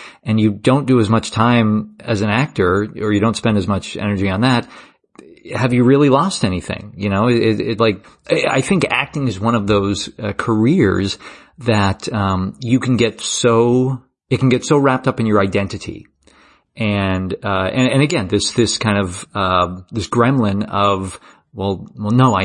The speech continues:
I, I must be an actor or I have to do this thing. And, and as, as you have been an example, and even me to some degree, um, you know, transitioning to other creative pursuits, I, I think it's, you know,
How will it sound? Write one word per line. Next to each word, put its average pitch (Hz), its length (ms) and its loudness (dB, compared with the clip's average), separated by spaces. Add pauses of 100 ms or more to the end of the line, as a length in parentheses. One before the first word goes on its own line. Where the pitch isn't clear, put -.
(100)
I, 95 320 0
I 101 120 0
must 123 300 0
be 107 120 2
an 101 80 0
actor 104 280 -4
or 90 140 0
I 92 80 -2
have 123 260 -2
to 113 80 -2
do 110 200 2
this 104 180 -4
thing. 95 220 -2
And, 110 180 -4 (220)
and 113 320 0
as, 110 360 0
as 101 240 0
you 101 120 4
have 98 280 0
been 101 140 0
an 92 100 0
example, 92 380 0
and 160 100 4
even 98 300 0 (240)
me 95 260 0
to 95 80 -2
some 101 220 2
degree, 101 400 2
um, 90 500 -2
you 101 120 -4
know, 90 260 -4 (560)
transitioning 107 560 0
to 101 140 -2
other 107 200 0
creative 92 380 -2
pursuits, 120 500 0 (580)
I, - 200 -2
I 147 40 2
think 170 200 0
it's, - 260 -4
you 185 80 2
know, 110 300 0